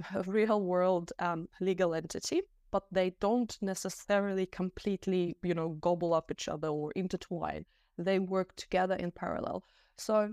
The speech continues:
um, and that's why I like association, uh, which Taras mentioned. Um, it's a very flexible legal entity. In the charter of the association, the association has the right to write up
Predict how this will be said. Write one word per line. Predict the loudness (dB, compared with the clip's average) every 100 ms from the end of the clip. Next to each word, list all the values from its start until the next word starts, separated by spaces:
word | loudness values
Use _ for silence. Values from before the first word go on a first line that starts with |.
| -4
um, | -2 -2 -4
and | 0 0 2
that's | 0 0
why | 0 2 2
I | 2
like | 0 0 -2 -6
association, | -8 -8 -2 2 2 0 -4 -2 -2 -2 -4
uh, | -2 -2
which | -4 -6 -2
Taras | -2 -2 -4 -4
mentioned. | -2 -2 0 2 2 -2 -4
Um, | -4 -4 -6
it's | -6 -4
a |
very | 0 0 0
flexible | -4 -2 -2 -4 -4 0 2
legal | 2 2 2
entity. | 2 0 -4 -4 -4 -6 _ _ _ -2
In | 0
the | 0
charter | -2 -4 2 2 2 2 2 2
of | -2 -2
the | -4
association, | -4 -8 -4 0 2 0 0 -2 -2 -4 _ -20 0
the | 2
association | 2 -2 -2 0 0 0 -2
has | -2 0
the | 0
right | 2 0 -2
to | -4 -6 0
write | 2 2 4
up | 2 2 0